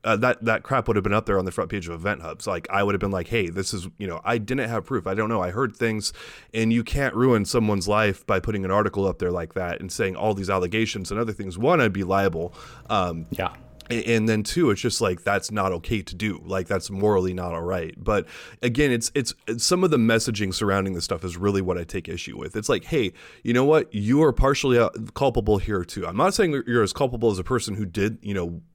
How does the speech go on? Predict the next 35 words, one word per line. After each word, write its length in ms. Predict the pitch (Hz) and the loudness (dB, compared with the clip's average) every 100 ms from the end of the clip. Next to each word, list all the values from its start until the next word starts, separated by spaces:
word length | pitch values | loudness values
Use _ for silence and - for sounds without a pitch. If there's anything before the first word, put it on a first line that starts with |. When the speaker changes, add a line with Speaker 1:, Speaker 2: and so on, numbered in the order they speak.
| _ - | _ -2
Speaker 1:
uh, 40 | 101 | 0
it, 260 | 90 101 - | 0 -4 -10
it, 360 | 82 120 113 104 | -8 -4 -4 -2
these, 220 | 110 92 - | -2 -2 -4
if 180 | 107 | -6
these 160 | 135 123 | -2 2
allegations 540 | 135 135 127 - 117 | 2 2 0 -2 -2
are 60 | 117 | -4
true, 380 | - 190 123 92 | -2 2 4 4
I'm 100 | 104 | 2
not 160 | 117 117 | 0 -2
saying 160 | 123 | -2
you're 80 | 104 | -2
as 140 | 101 | -4
culpable 380 | - 110 95 95 | -2 -4 -2 -4
as 60 | 90 | -2
that 180 | 101 - | -2 -2
person, 440 | 113 110 127 95 - | -4 -2 -4 -4 0
but, 340 | 143 98 - - - - - 139 | 2 2 -2 -12 -20 -20 -6 -2
like, 180 | 123 | 0
you 80 | 139 | 0
have 320 | 131 160 156 | 0 2 2
some 280 | - - 147 | 2 0 2
responsibility 800 | 139 - 127 113 104 117 117 107 | 0 0 0 0 0 2 2 0
to 240 | 92 - 98 | -2 -4 -4
report 540 | 78 101 - 107 113 | -4 -4 -2 -2 0
these 180 | 127 123 | -4 -6
people 480 | - 131 127 147 - - | -4 -4 0 -2 -2 -4
and 400 | 117 113 104 95 | 0 0 0 -4
to 260 | - 131 104 | -4 -2 -2
get 400 | 92 - 139 143 | -2 0 0 2
them 200 | 131 117 | -2 0
out 240 | - 123 135 | 0 2 2
of 120 | 110 | 2
there 240 | 104 98 | 0 0